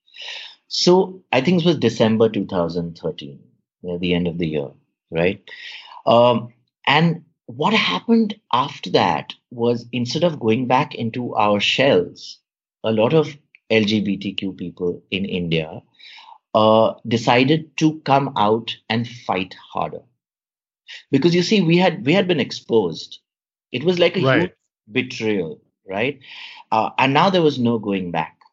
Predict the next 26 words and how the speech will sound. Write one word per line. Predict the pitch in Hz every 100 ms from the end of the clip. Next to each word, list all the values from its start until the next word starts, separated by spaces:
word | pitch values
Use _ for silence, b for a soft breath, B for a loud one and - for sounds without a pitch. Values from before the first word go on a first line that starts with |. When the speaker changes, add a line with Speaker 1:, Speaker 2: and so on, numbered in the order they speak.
| _ _
Speaker 1:
There | 120
was | 147
no | 160 190
going | 143 123 107
back | 98 98
into | 92 92
closets | 92 85 87 82 -
for | 92
many | 85 82 80
of | -
us. | - - - _ _ - B B B
So | - 214
there | 185 180
was | 220 262
a | 262
certain | - 160 165 208
kind | 175 170
of | 175 180
an | 180
atmosphere | 107 101 - 151 - - 95 80 78 - -
that | 113 -
was | 135 139 135 - _ _ 117
determined. | 113 123 - 156 170 196 - 80 - - _ -
People | 120 147 147
were |
determined | 139 113 104 139 147 160 95 78 73